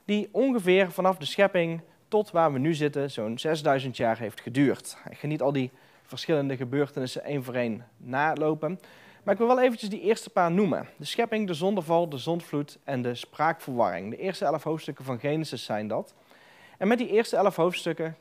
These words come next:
kan ik de hele Bijbel, ver-, of de, de hele wereld om mij heen verklaren.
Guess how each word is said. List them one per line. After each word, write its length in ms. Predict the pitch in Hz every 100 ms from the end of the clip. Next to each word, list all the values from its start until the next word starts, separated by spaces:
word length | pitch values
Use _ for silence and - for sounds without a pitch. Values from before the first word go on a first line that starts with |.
| _
kan 200 | 160 156
ik 260 | 151 - _
de 80 | 123
hele 300 | 127 165 160
Bijbel, 540 | 131 131 127 120 127
ver-, 300 | - - 127
of 80 | -
de, 240 | 131 139 123
de 80 |
hele 240 | 131 160 139
wereld 400 | 135 156 139 135
om 120 | -
mij 120 | 123
heen 300 | 120 117 120 127 _
verklaren. 640 | - - 147 175 143 -